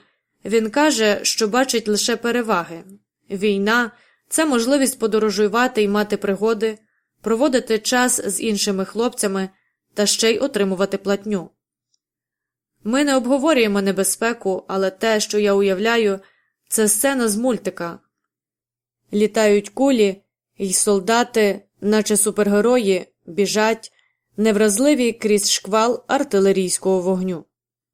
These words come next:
Четвертина хлопців з мого класу стають добровольцями. А коли починається набір, дедалі більше юнаків збираються і відбувають.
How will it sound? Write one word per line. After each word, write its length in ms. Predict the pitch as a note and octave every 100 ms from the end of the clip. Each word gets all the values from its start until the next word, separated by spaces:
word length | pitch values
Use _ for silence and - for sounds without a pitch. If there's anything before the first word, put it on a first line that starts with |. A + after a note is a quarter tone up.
| _ _ _ _ _ _ _ _ _ _ _ _ _ _ _ _ _ _
Четвертина 600 | - A3 A#3 A#3+ D#4+ C#4+
хлопців 460 | - D4 D4+ A#3+ G#3+
з 60 |
мого 280 | A3+ B3 A3
класу 340 | A3+ B3 A#3+ G#3+
стають 380 | G#3+ G#3 A#3
добровольцями. 880 | G3 A3 B3 G3 F3+ E3+ F3 E3 - _ _ _ _ _ _ _
А 120 | G3+
коли 220 | G3+ G#3+ G#3+
починається 680 | G#3 A3 G#3 G#3 G3+ G#3 G3
набір, 460 | G3 F#3+ B3 C4 - _ _ _ _
дедалі 440 | G3 A3 A3 C#4+ B3+
більше 340 | B3 B3+ B3
юнаків 460 | A3 G#3 G#3 G#3 A#3+
збираються 640 | G3+ G3+ G3+ G#3 G3+ -
і 40 | G3
відбувають. 840 | G#3 F3 G#3 G3 E3 D#3+ -